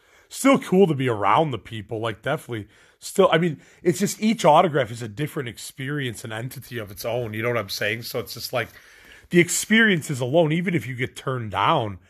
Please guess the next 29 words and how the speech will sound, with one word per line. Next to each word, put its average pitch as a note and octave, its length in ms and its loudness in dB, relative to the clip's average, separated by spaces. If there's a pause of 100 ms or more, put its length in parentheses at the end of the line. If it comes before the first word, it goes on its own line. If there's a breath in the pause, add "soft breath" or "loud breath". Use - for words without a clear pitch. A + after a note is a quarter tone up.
(320 soft breath)
it's, - 220 -6
like, A#2+ 240 0 (220 soft breath)
the D3+ 80 2
experiences D3+ 600 2
of, A#2 140 -2
like, A#2 260 -2
asking A2+ 600 -2
someone A#2 400 -6
for B2+ 140 -8
their G#2+ 160 -6
signature C3 760 -6
and A2 120 -6
them G#2+ 140 -6
saying G#2 320 -4
yes G#2 400 -2
or G2 100 -8
no A#2 320 0 (400 soft breath)
in A#2+ 80 -6
the A2 60 -2
heat B2 320 -2
of A2 100 0
a G#2+ 80 -2
moment. A2 520 -2
Like, G#2+ 160 -2
it's A#2 200 -8
just - 220 -10
fucking C3+ 380 -4
interesting. F#2 760 -10
Like, G2+ 220 -8